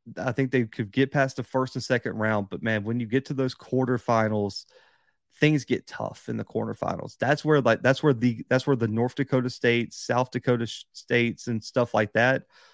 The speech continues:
really and truly separate themselves, man, 'cause,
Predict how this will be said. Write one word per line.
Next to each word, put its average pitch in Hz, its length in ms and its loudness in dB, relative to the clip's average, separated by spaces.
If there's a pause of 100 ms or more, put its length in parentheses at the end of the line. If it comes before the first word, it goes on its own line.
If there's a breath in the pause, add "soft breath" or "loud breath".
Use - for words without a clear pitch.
(220 soft breath)
really 143 540 2
and 123 120 0
truly 123 340 0
separate 107 520 0
themselves, 98 500 -2
man, 101 160 -2
'cause, 107 300 -2